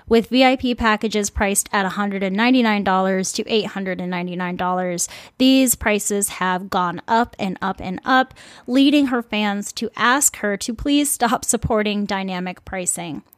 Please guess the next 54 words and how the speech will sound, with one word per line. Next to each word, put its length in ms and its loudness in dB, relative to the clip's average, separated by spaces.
And 380 0
I 140 4
don't 160 4
really 180 6
know 140 6
what 120 2
the 100 -2
solution 460 0
is 260 2
because 680 -2
I 140 0
like 260 -4
the 80 -10
fact 420 -4
that 180 -4
these, 400 -4
you 100 4
know, 140 2
secondhand 600 0
ticket 220 -2
holders 340 4
aren't 200 -2
able 180 -2
to 140 -10
take 240 -6
more 180 0
of 60 -4
the 80 -2
money 340 6
to 100 -4
then 160 -4
go 120 -6
scalp 340 -2
the 80 -12
tickets 380 -2
and 100 4
things 240 2
like 160 -2
that. 340 4
I 140 6
also 260 4
think 260 0
that 320 0
it's 140 -2
such 180 -4
a 60 0
shame 420 -2
that 160 -2
people 260 -2
can't 320 -2
experience 680 -2
their 120 0
favorite 320 -6
artists 480 2